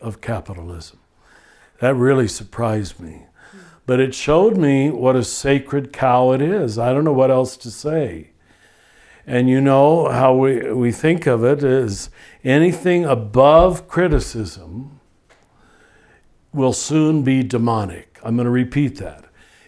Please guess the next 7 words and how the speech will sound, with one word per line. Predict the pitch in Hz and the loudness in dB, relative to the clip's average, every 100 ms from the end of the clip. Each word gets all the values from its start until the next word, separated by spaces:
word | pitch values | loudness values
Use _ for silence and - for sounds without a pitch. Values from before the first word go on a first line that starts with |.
| - | -6
Anything | 147 160 170 175 170 165 165 | 0 2 2 0 -2 -2 -2
above | 135 117 131 139 131 | -2 -2 2 2 0
criticism | - 135 127 110 127 117 113 117 113 - _ - | -4 -2 -2 -4 -6 -6 -6 -10 -12 -20 _ -10
will | 127 113 | -6 -6
soon | - 147 147 143 | -4 -2 0 0
be | 131 135 | -2 -2
demonic. | 120 127 123 120 104 80 82 _ | -2 -4 -2 -2 -4 -8 -18 _